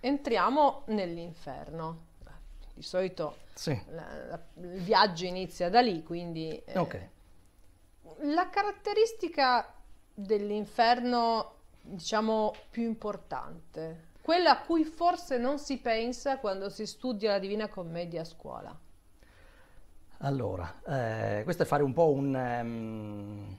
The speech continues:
Speaker 2: uno spoiler, però va bene.
Speaker 1: Beh, non diciamo come va a finire.
Speaker 2: Non diciamo come va a finire. <laughs>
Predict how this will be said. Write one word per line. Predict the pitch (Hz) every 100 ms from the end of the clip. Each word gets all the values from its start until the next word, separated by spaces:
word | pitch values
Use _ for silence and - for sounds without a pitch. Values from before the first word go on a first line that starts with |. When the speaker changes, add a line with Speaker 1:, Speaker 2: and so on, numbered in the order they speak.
| -
Speaker 2:
uno | - 127
spoiler, | - 113 90 95 113
però | 196 117 107 98
va | 98 113
bene. | 107 95 82 - - - -
Speaker 1:
Beh, | 214 214 202 220 226
non | 208 247
diciamo | 220 233 220
come | 196 196
va | 190 180
a |
finire. | - 180 240 165
Speaker 2:
Non | 147
diciamo | 160 196 170
come | 147
va | 151
a |
finire. | - 127 120 151
<laughs> | - 151 165 - 269 - 302 -